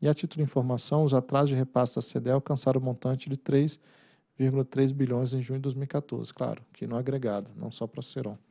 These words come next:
Assim sendo, diante da circunstância atenuante, a atuada deve ser beneficiada com a redução da penalidade aplicada à respectiva não conformidade.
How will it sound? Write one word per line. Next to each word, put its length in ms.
Assim 300
sendo, 340
diante 300
da 80
circunstância 600
atenuante, 720
a 120
atuada 380
deve 240
ser 140
beneficiada 600
com 100
a 60
redução 280
da 80
penalidade 540
aplicada 420
à 40
respectiva 560
não 120
conformidade. 840